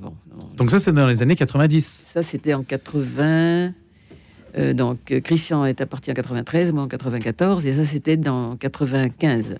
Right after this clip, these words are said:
Speaker 2: Hmm.
Speaker 1: Et
Speaker 2: Mais c'est-à-dire que c'était après, largement après votre voyage en camping-car.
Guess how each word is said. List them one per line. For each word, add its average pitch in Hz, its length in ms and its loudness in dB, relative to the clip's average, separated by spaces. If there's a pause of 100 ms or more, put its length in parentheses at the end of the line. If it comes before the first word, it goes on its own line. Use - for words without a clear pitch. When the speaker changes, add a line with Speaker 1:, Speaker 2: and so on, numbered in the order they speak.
(120)
Speaker 2:
Hmm. 104 240 2 (840)
Speaker 1:
Et 120 720 4
Speaker 2:
Mais 139 80 6
c'est-à-dire 143 400 2
que - 40 -8
c'était 143 300 0 (100)
après, 147 460 2
largement 123 400 4
après 123 320 0
votre 117 280 0
voyage 113 360 4
en 107 80 2
camping-car. 101 520 0